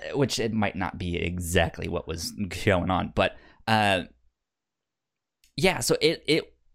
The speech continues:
actually worked surprisingly well, though, for a laptop that I thought was super old. Like, it was pretty fast.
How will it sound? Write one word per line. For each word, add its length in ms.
actually 400
worked 400
surprisingly 1400
well, 480
though, 300
for 420
a 100
laptop 800
that 120
I 100
thought 240
was 120
super 380
old. 300
Like, 420
it 260
was 380
pretty 300
fast. 600